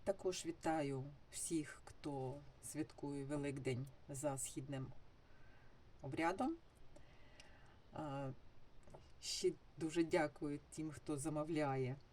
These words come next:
мої розклади для себе, для друзів, для знайомих, на подарунок і так далі. Тобто, сьогодні ми дивимось прогноз на наступний тиждень.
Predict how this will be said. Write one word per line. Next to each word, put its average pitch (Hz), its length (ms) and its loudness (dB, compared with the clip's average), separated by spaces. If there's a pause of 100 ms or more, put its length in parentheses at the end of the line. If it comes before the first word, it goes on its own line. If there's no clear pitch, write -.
(360)
мої 139 280 2
розклади 208 640 4
для 262 240 2
себе, - 400 2
для 147 160 0
друзів, 151 540 0 (1040)
для 156 180 -4
знайомих, 151 600 2
на 147 100 -2
подарунок 156 640 0 (240)
і 143 120 -4
так - 240 -4
далі. 127 220 0 (1500)
Тобто, - 400 2 (180)
сьогодні 370 600 8 (260)
ми 220 280 2 (380)
дивимось 185 640 2
прогноз 165 600 0
на - 100 -2
наступний - 540 -4 (120)
тиждень. 135 540 -4